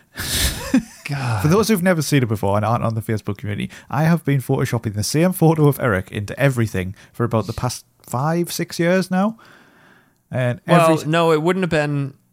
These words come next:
Speaker 2: this face I, we did at Sedona, so that was from twenty nineteen.
Speaker 1: Okay, right. So three, three, four years.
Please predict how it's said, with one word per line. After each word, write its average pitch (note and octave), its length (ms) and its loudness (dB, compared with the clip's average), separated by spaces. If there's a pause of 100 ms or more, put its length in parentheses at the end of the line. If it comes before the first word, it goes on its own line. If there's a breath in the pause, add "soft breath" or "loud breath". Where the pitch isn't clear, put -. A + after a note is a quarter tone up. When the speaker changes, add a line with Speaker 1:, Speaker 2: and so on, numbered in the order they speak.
Speaker 2:
this C3 360 -2
face B2 320 0
I, G#2+ 100 0
we G#2+ 280 -4
did G#2+ 220 2
at F#2 80 0
Sedona, F2 500 -2
so - 140 -6
that F#2+ 160 0
was G2 100 -6
from G2+ 140 -6
twenty F#2 240 -4
nineteen. E2 540 -8 (100)
Speaker 1:
Okay, A2 260 -6 (160)
right. G#2+ 260 -6
So G#2 180 -6
three, D3+ 240 -2 (100)
three, C#3 280 0
four G#2+ 260 -2
years. F#2+ 220 -4